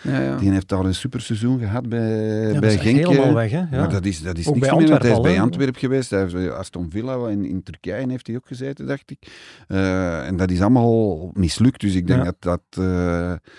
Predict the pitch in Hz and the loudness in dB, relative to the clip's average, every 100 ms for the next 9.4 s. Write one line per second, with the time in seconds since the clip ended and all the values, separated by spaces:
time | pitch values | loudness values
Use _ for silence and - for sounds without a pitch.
0 | - - 82 92 107 117 87 110 151 110 | -18 -6 -2 -2 -2 -4 -4 -4 -4 -4
1 | 90 82 87 85 85 85 82 80 53 _ | -6 -6 -6 -6 -6 -8 -8 -10 -14 _
2 | _ _ _ _ - 92 85 82 _ _ | _ _ _ _ -8 -6 -6 -10 _ _
3 | 87 87 87 80 82 82 - 110 123 120 | -6 -4 -4 -6 -8 -10 -8 -10 -8 -12
4 | - 110 131 - 92 98 110 117 123 120 | -10 -2 -2 -2 -6 -8 -8 -8 -8 -8
5 | 127 139 147 123 131 127 196 110 143 165 | -10 -12 -4 0 2 2 0 0 -2 -4
6 | 135 113 156 156 147 120 139 147 135 120 | -2 0 0 0 0 0 0 -2 -2 0
7 | 123 - _ _ _ _ _ 135 - 143 | 0 -2 _ _ _ _ _ -6 -2 -2
8 | 151 - 143 147 - 123 143 151 135 127 | -2 -4 -4 -4 -4 -4 -2 0 0 0
9 | 117 117 107 104 | 0 -2 -2 -4